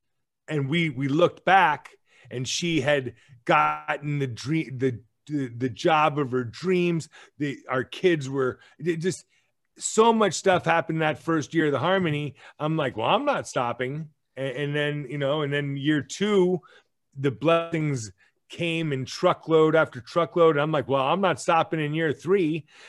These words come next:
And then year three came and went, and so did alcohol. So did a whole bunch of other host of things, and, and thirty pounds and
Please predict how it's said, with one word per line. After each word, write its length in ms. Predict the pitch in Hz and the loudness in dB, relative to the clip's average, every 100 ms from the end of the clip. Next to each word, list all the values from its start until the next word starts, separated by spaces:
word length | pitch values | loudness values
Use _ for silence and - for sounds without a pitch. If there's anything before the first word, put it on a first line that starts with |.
| - | -8
And 160 | 143 151 | -2 0
then 140 | 147 | 0
year 220 | 151 151 | 0 -2
three 260 | - 175 185 | -2 -2 -2
came 380 | - 165 160 151 | -2 -2 -2 -2
and 160 | 147 | -2
went, 240 | 160 180 156 | 0 -2 -2
and 180 | 143 - _ _ _ 120 | -6 -6 _ _ _ -18
so 260 | - 170 160 | 0 4 4
did 180 | 147 135 | 2 0
alcohol. 720 | 143 170 151 123 160 175 180 | 2 0 0 0 2 6 4
So 220 | - 175 | 4 2
did 180 | 156 135 - _ _ - | 2 -2 -8 _ _ -16
a 60 | |
whole 240 | - 196 156 | 0 2 2
bunch 340 | - 180 151 | 2 0 0
of 120 | 143 | 0
other 260 | 165 160 143 | 2 4 2
host 460 | - 165 156 - | 2 2 2 0
of 100 | 139 | -10
things, 460 | 120 151 151 170 151 | -4 -4 -2 -4 -4
and, 240 | 135 127 - _ _ 135 | -4 -6 -8 _ _ -6
and 200 | 139 117 | -6 -6
thirty 400 | - 180 170 151 | 2 4 4 0
pounds 840 | - 160 151 165 170 180 175 135 | -2 0 2 2 2 2 0 -2
and 240 | 139 131 | -4 -4